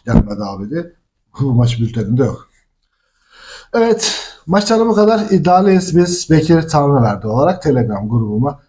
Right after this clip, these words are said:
hepinizi bekliyorum. Linkini de yorumların altına bırakacağım. Söylediğim gibi Basel iki tane atarın yanına bir tane daha böyle bir bir yetmiş, bir seksen bandında bir oranda bir, bir maç daha bulursam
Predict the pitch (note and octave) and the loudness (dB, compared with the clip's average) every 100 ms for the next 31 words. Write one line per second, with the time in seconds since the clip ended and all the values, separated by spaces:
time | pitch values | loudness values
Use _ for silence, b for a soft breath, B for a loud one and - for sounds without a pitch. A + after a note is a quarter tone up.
0 | _ E3+ A#2+ F#2+ F#2 B2+ B2+ A2+ A#2+ D#3+ | _ -8 -4 -6 -4 -4 -4 -2 0 0
1 | D#3+ C3+ C#3+ C#3 C#3 C3 A2 A#2+ C#3 B2 | 0 0 0 0 0 0 0 0 0 0
2 | A2+ C3+ F3 F#3+ E3+ E3 E3+ F3 C#3 D#3 | -2 -2 -2 -2 0 0 0 -2 -4 -2
3 | D3+ D#3+ E3+ E3+ C3+ B2+ B2 D#3 D3+ D3 | 0 2 2 0 -2 -4 -2 0 0 0
4 | C3+ - - - D3+ D3+ D3 D3+ D3 D3+ | -2 -4 -16 -4 -2 0 0 -2 -4 -2
5 | D3 D3 E3 E3+ B B B _ C#3+ E3 | -2 0 0 -2 B B B _ -8 -2
6 | D3 C#3+ D3+ D3+ D3 D3 C#3+ C3 C3+ C#3+ | 2 2 2 2 4 4 4 2 2 2
7 | C#3 C3+ - B2+ B2+ C#3 B2+ C3+ C3+ C3 | 0 -4 -12 -10 -6 -4 -4 -4 -2 -2
8 | C3+ C3+ C3+ B2+ C3+ C3+ C3 C3 C3 B2 | 0 -2 -2 2 2 2 2 0 0 -2
9 | B2+ B2 - _ B2 C3 B2 - A#2+ C3+ | -4 -6 -14 _ 0 0 0 -2 0 2
10 | D#3 C3+ F3 | 2 0 -2